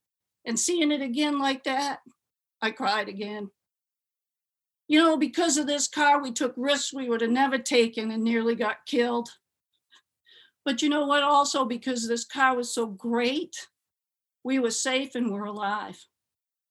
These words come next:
Well, we repacked again, <laughs> and we stayed over in Maryland this time. I know, more risk and everything, but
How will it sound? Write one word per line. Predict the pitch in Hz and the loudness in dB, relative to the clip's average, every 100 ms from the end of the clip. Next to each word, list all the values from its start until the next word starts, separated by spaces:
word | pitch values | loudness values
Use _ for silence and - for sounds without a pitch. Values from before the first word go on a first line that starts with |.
| _ _ _ _ _ _ _ _ _ _ _ - | _ _ _ _ _ _ _ _ _ _ _ 0
Well, | 277 294 | 4 6
we | 240 | 4
repacked | 240 247 247 254 262 | 2 2 4 4 2
again, | 220 226 220 247 302 | -4 -2 0 0 -2
<laughs> | 247 247 240 - - | -6 -6 -8 -10 -4
and | 247 | 0
we | |
stayed | 262 - 302 | 0 2 4
over | 294 285 254 | 6 6 4
in | 226 | 0
Maryland | 240 262 247 220 226 | 4 4 2 0 -2
this | 220 - | -2 -4
time. | 226 208 208 226 _ | 0 0 -2 -6 _
I | 240 294 | 2 4
know, | 311 294 277 | 4 2 0
more | 262 247 269 | 0 0 0
risk | 247 254 240 - | 2 2 0 -4
and | 226 | -4
everything, | 220 220 220 214 226 202 | -4 -8 -8 -4 -2 -2
but | 226 | -4